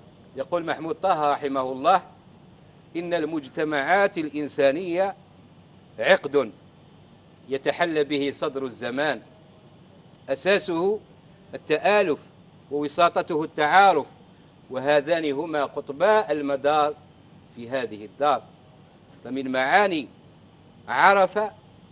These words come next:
تعارف البشر فيما بينهم في الله تبارك وتعالى.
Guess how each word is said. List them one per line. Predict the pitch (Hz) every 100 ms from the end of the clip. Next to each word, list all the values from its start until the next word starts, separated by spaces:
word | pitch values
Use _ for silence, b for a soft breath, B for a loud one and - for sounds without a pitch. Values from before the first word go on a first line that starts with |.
| - - -
تعارف | 143 143 190 196 170 143 156
البشر | 135 151 165 196 156
فيما | 160 151 156
بينهم | 151 180 190 185 190 226 - - - - - - -
في | 156
الله | 156 180 160 156
تبارك | 151 139 151 147 135
وتعالى. | 131 120 131 117 107